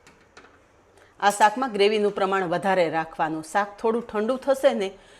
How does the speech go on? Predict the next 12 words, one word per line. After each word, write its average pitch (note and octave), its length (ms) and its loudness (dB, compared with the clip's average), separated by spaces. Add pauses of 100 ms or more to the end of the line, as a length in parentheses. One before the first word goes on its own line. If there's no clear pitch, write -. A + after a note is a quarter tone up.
(240)
એટલે A3 260 0
ગ્રેવી A#3 320 4
પણ C4 180 -2
થોડી G#3 300 0
થીક A#3 180 -2 (100)
થશે. D#3 300 -6 (760)
બધું F#3 360 -2
મિક્સ F#3+ 240 -4
કરી C4 220 2 (100)
અને F3+ 120 -6 (100)
ફરી F#3 240 -2
ઢાંકણ E3 300 -2